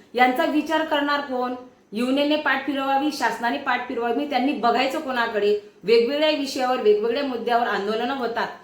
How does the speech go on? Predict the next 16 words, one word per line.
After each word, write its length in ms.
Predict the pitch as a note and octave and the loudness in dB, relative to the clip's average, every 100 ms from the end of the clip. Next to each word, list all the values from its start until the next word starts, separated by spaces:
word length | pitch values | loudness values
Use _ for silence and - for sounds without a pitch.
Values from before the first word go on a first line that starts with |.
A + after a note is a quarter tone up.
| - | -12
पण 100 | C4+ | -4
त्याचा 200 | C#4+ E4+ | -2 0
इम्पॅक्ट 500 | D4 C4 C4 D4 D4 | 2 2 2 0 0
होतो 260 | B3+ - C#4+ | -2 0 0
का? 360 | C#4+ A#3 A3+ - - _ G#3 | 2 2 2 -6 -16 _ -2
म्हणून 420 | A#3+ D4 F4 D#4 | 0 2 2 2
जर 100 | D4 | 2
आपण 500 | D#4+ A3 G#3+ C4+ D4+ | 2 0 -2 -2 -2
सगळ्यांनी 520 | D4 A#3 B3+ B3+ C#4+ A#3 | -2 -2 0 0 -2 -2
एकजूट 380 | A3+ B3 F3+ - | -2 -2 -6 -4
होऊन, 340 | B3+ A#3+ - | -4 -4 -4
सगळ्या 300 | A#3+ A3 A#3+ | -4 0 2
निर्धार 400 | A#3+ A3+ A#3 C#4+ | 2 0 2 2
धरून 300 | C4 A3+ A3 | 0 -2 -2
जर 80 | A#3+ | 0
आपण 280 | A3 B3+ | -2 -2